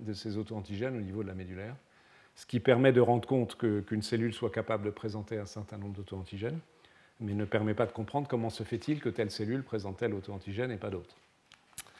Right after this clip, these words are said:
Mais en tous les cas, la conclusion, c'est qu'il y a une distribution auto-, hétérogène de l'e-, de, de l'expression de ces auto-antigènes, qui est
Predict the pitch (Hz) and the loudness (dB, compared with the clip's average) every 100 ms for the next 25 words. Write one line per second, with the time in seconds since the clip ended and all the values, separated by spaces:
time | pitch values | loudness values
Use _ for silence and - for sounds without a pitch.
0 | - - - - _ _ - 107 104 104 | -20 -20 -20 -20 _ _ -6 -2 0 2
1 | 117 123 - 107 113 104 135 120 107 107 | 4 4 4 0 0 0 0 0 0 2
2 | 123 - 123 113 - 113 - 147 - 113 | 0 0 0 0 0 -2 0 2 4 4
3 | - 139 120 110 113 143 123 107 104 123 | 4 4 6 6 4 2 2 0 -2 -6
4 | 110 110 101 101 104 139 - - 110 - | 0 2 2 2 6 4 2 -4 -4 -2
5 | 135 127 - 104 104 104 104 95 92 87 | -4 -4 -6 -6 -6 -6 -8 -10 -10 -10
6 | 92 | -10